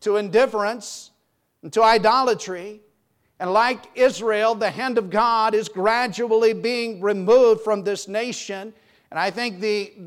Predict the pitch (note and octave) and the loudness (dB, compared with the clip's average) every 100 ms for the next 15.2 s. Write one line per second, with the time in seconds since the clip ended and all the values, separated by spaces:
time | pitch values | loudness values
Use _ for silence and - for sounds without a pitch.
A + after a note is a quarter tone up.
0 | D#3+ - B3+ C#4 A#3+ G#3+ F3 D#3+ E3+ D#3 | -20 0 2 4 2 0 -2 -8 -12 -10
1 | G3 - B3+ B3 A3 - A#3 - - - | -10 -10 -4 -2 -2 -2 -2 -2 -4 -10
2 | G#3+ F#3+ G3+ A#3+ C4 G3+ G#3 G3 G3 G3 | -8 -4 -2 -2 -4 -4 -2 0 0 0
3 | F#3+ - _ _ G3+ F3 A#3 B3 A3 A3 | -4 -10 _ _ -8 -2 -2 0 0 0
4 | D#3 G#3 B3 B3 A3 G3 F3+ F3 A3+ B3 | 0 2 4 2 -2 -6 -6 -2 0 0
5 | G3+ A#3+ A#3 A3 G#3+ G#3 A3 C4 A3+ G#3+ | -2 0 2 2 0 2 4 4 2 -2
6 | F#3 G3+ A3 A#3 G#3 E3 G#3 A#3 G#3+ G3 | -2 -4 -4 -4 -4 -2 0 2 0 -2
7 | G3+ G3 - B3+ A#3 G#3+ G#3+ E3 G3 - | -8 -10 -8 -2 -2 -2 -10 -8 -8 -8
8 | - B3 C4 - A#3 G3+ - _ _ - | -6 -4 -4 -8 -10 -10 -12 _ _ -4
9 | C4 C#4+ A#3+ G3+ G3+ G#3 F#3+ G3+ A3 A#3+ | 0 0 2 0 0 -4 -2 -2 0 0
10 | A3+ F#3+ F#3+ G3+ B3+ A#3 F#3 B3 B3 G3+ | -2 -6 -2 0 0 -2 -4 -6 -6 -6
11 | F3 B3 B3+ A3 G3 C4+ A#3 G3+ G3 E3+ | -2 -2 0 -4 -4 -4 -4 -6 -8 -4
12 | E3+ B3+ A3 G#3+ G3+ B3 C#4 A3+ A3+ G#3 | 0 0 0 -4 -4 -8 -10 -10 -10 -10
13 | - - G#3 G#3 B3 C#4 C4 A#3 G#3+ G#3+ | -10 -4 -4 -4 -8 -6 -6 -8 -6 -6
14 | G#3+ F#3+ F#3 C4 - A3 F#3 G3+ E3+ F#3 | -6 -6 -4 -4 -6 -10 -8 -10 -6 -6
15 | F#3+ F#3+ | -6 -8